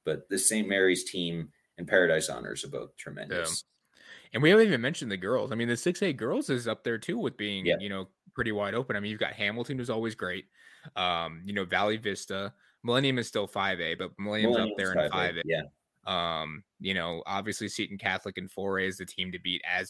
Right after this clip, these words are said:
Speaker 2: always.
Speaker 1: Yeah.
Speaker 2: But you have teams like Mesquite who are probably gonna challenge them like they do every single year. I mean, man, even then, like, you s-, you have some,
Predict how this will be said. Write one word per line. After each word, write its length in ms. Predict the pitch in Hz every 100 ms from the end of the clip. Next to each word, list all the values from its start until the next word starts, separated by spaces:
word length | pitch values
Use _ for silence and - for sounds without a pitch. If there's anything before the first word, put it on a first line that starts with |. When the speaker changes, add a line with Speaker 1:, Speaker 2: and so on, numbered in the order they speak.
| -
Speaker 2:
always. 600 | 87 87 76 73 85 - _ _ _
Speaker 1:
Yeah. 140 | - 120
Speaker 2:
But 140 | -
you 120 | 110
have 400 | 107 110 110 98
teams 420 | - 104 101 104
like 160 | 98 98
Mesquite 480 | 98 - - 101 95
who 100 | 107
are 60 | 95
probably 300 | 104 90 98
gonna 160 | 95
challenge 480 | 92 90 85 85 95
them 140 | 90
like 160 | 87 90
they 100 | 82
do 160 | 87 78
every 220 | 78 92
single 280 | - 101 113
year. 380 | 82 76 90 _ - - _ -
I 120 | 98
mean, 340 | 120 117 104 - _ _ _ _ _ -
man, 220 | - - -
even 300 | 131 160 147
then, 300 | 117 131 113
like, 300 | 95 92 90
you 120 | 120 127
s-, 180 | - -
you 140 | 127
have 180 | 175 170
some, 360 | 139 107 95